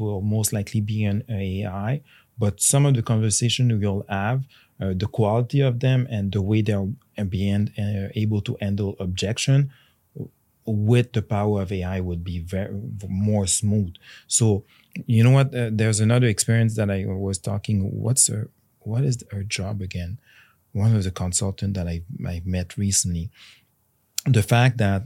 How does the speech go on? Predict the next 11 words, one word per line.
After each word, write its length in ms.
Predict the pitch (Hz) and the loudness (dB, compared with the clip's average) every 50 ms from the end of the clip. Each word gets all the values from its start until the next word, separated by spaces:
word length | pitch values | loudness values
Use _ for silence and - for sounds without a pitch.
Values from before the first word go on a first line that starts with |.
| - - | -4 -2
oh, 100 | 123 127 | 0 2
it's 220 | 117 120 113 - 127 | 2 2 4 4 2
in, 120 | 110 95 - - | 2 2 0 0
in 140 | - 117 110 | 0 2 2
change. 400 | - - - 135 131 131 123 - | 2 4 6 6 6 6 4 4
No, 240 | 131 113 101 92 - _ _ _ _ _ _ _ _ _ - | 2 2 2 0 -4 _ _ _ _ _ _ _ _ _ -16
it's 160 | 98 - - | -14 -6 -4
change 320 | - - 151 160 160 147 | -2 0 2 2 2 0
management 600 | 151 156 151 156 160 151 151 160 160 156 151 - - | 0 -2 -2 -2 -2 -2 -2 0 0 0 -2 -2 -4
or 140 | 120 98 | -4 -4
emotion. 580 | 95 95 95 92 92 95 - - 92 85 87 110 | -2 -2 -2 -2 -2 -4 -6 -6 -8 -8 -8 -10